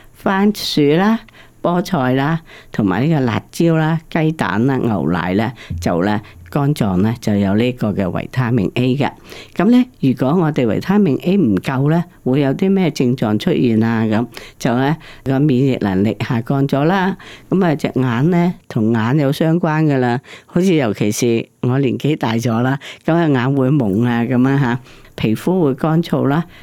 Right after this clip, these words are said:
嗰個骨骼同埋呢個牙齒嘅發育咧，會有障礙嘅。噉所以咧，尤其是小朋友咧，係好需要㗎。噉你有維他命D咯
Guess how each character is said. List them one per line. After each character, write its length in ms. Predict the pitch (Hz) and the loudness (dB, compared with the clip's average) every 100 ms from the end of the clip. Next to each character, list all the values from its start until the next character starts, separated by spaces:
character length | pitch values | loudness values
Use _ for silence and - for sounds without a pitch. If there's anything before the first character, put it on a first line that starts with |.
| - | -8
嗰 160 | - 165 | -2 0
個 200 | 180 135 | 0 -2
骨 140 | - | -2
骼 220 | 160 147 - - - | 0 0 -2 -8 -4
同 140 | 110 | 0
埋 160 | 110 104 | 0 0
呢 80 | 151 | 0
個 100 | 160 135 | 0 0
牙 140 | 101 - | -2 -2
齒 280 | 123 165 | -2 0
嘅 40 | 135 | -2
發 200 | - 135 | -4 -2
育 120 | 113 - | -2 0
咧， 240 | 135 151 - - | -2 -2 -4 -4
會 220 | 117 113 | -2 0
有 160 | 107 104 | -2 -4
障 280 | - 107 107 | -2 0 0
礙 260 | 104 87 90 | 0 0 -2
嘅。 100 | 107 - - - | -4 -6 -20 -4
噉 120 | 185 226 | -2 0
所 260 | - 147 | 0 0
以 80 | 175 | 2
咧， 200 | 151 160 160 | 2 0 0
尤 140 | 117 95 | -4 -2
其 160 | 110 | -4
是 120 | 113 104 | -2 -2
小 180 | 110 120 | -2 -2
朋 180 | - 73 | -2 -2
友 200 | 78 98 | -2 -2
咧， 120 | 123 - - - | -2 -6 -20 -8
係 200 | 90 90 | -6 -6
好 260 | - 98 98 | -6 -2 -2
需 260 | - 127 120 | 0 0 2
要 140 | 104 | 0
㗎。 120 | 90 - - - - - - - - - - | -2 -6 -12 -20 -20 -20 -20 -20 -20 -12 -2
噉 100 | 196 | 2
你 80 | 214 | 2
有 120 | 151 | 2
維 140 | 127 113 | 2 0
他 160 | 175 | 0
命 220 | 190 135 127 | 2 2 0
D 220 | 196 202 | 2 2
咯 420 | 190 160 135 - | 2 2 0 -2